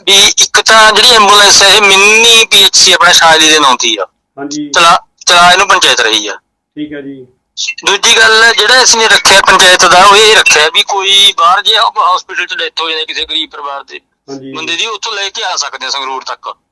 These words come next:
Speaker 2: ਠੀਕ ਹੈ।
Speaker 1: ਤੇ ਬਾਕੀ ਜਾਂ ਕੋਈ ਐਮਰਜੈਂਸੀ, ਕੋਈ ਨਹਿਰ 'ਚ ਡੁੱਬ ਗਿਆ ਜਾਂ ਕਿਤੇ ਹੋਰ ਬਾਹਰ ਮੌਤ ਹੋ ਗਈ ਕਿਸੇ ਗੁੜੀਆ ਦੀ, ਕੋਈ ਸੁਸਾਈਡ ਕਰ ਗਈ ਜਾਂ ਜਿਵੇਂ ਕਰ ਗਈ ਸੀ ਪਹਿਲਾਂ।
Speaker 2: ਹਾਂਜੀ, ਹਾਂਜੀ, ਹਾਂਜੀ।
Speaker 1: ਉਹ ਅਸੀਂ ਲੈ ਕੇ ਆਉਂਦੇ ਹਾਂ ਜੀ, ਉਹ ਕਿਸੇ ਨੂੰ ਵੀ ਜਵਾਬ ਨਹੀਂ।
Speaker 2: ਠੀਕ ਹੈ।
Speaker 1: ਗੱਲ ਇਹ ਹੈ ਵੀ ਜੇ ਹੁਣ ਕੋਈ ਪਿੰਡ 'ਚੋਂ ਮੌਤ ਹੋਈ ਹੈ, ਕਿਸੇ ਨੇ ਪੋਸਟਮਾਰਟਮ ਕਰਾਉਣ ਜਾਣਾ।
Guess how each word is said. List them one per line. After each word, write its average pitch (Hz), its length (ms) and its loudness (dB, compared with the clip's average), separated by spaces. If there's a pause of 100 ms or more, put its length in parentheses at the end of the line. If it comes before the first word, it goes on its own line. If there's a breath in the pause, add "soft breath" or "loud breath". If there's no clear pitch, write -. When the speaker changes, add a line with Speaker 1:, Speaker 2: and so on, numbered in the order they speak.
(220)
Speaker 2:
ਠੀਕ 147 200 -16
ਹੈ। 117 260 -16 (520)
Speaker 1:
ਤੇ 190 100 -10
ਬਾਕੀ 190 320 -4
ਜਾਂ 220 140 0
ਕੋਈ 226 180 -4
ਐਮਰਜੈਂਸੀ, 202 460 0
ਕੋਈ 196 140 -4
ਨਹਿਰ 185 240 -2
'ਚ 196 100 -6
ਡੁੱਬ 196 280 -6
ਗਿਆ 190 140 -6
ਜਾਂ 202 120 -6
ਕਿਤੇ 202 180 -12
ਹੋਰ 185 240 -6
ਬਾਹਰ 175 400 -2
ਮੌਤ 185 260 -4
ਹੋ 165 100 -4
ਗਈ 170 80 -4
ਕਿਸੇ 165 200 -6
ਗੁੜੀਆ 160 360 -6
ਦੀ, 165 140 -8
ਕੋਈ 170 120 -14
ਸੁਸਾਈਡ 156 380 -10
ਕਰ 156 180 -12
ਗਈ 151 100 -12
ਜਾਂ 165 100 -12
ਜਿਵੇਂ 165 180 -14
ਕਰ 156 180 -12
ਗਈ 139 140 -14
ਸੀ 135 120 -12
ਪਹਿਲਾਂ। 135 220 -12
Speaker 2:
ਹਾਂਜੀ, 139 240 -14
ਹਾਂਜੀ, 120 220 -20
ਹਾਂਜੀ। 113 280 -20 (100)
Speaker 1:
ਉਹ 226 120 -8
ਅਸੀਂ 240 160 -4
ਲੈ 208 160 -6
ਕੇ 220 160 -8
ਆਉਂਦੇ 202 180 0
ਹਾਂ 202 80 -2
ਜੀ, 208 60 -4
ਉਹ 233 80 -6
ਕਿਸੇ 233 200 -2
ਨੂੰ 254 100 -2
ਵੀ 262 80 -2
ਜਵਾਬ 175 360 -2
ਨਹੀਂ। 113 140 -8
Speaker 2:
ਠੀਕ - 720 -18
ਹੈ। 131 240 -12
Speaker 1:
ਗੱਲ 196 120 -2
ਇਹ 226 240 -2
ਹੈ 247 40 -4
ਵੀ 247 140 -4
ਜੇ 247 260 -2
ਹੁਣ 254 180 -2
ਕੋਈ 247 120 -6
ਪਿੰਡ 214 220 -4
'ਚੋਂ 220 140 -10
ਮੌਤ 208 280 -2
ਹੋਈ 202 220 -4
ਹੈ, 202 60 -6
ਕਿਸੇ 196 140 -8
ਨੇ 202 80 -6
ਪੋਸਟਮਾਰਟਮ 190 680 -4
ਕਰਾਉਣ 185 280 -4
ਜਾਣਾ। 160 440 -6